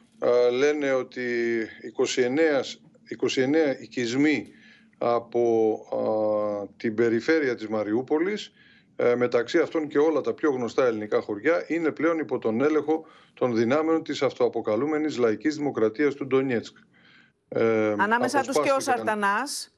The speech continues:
Speaker 2: και το Μουγάζ με
Speaker 1: ο
Speaker 2: έντονο
Speaker 1: Σαρτανάς,
Speaker 2: ελληνικό ενδιαφέρον, έτσι.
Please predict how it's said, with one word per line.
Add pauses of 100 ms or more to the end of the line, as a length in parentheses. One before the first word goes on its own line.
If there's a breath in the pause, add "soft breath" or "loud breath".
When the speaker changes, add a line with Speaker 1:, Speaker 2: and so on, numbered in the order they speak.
Speaker 2:
και
το
Μουγάζ
με
Speaker 1:
ο
Speaker 2:
έντονο
Speaker 1:
Σαρτανάς,
Speaker 2:
ελληνικό
ενδιαφέρον,
έτσι.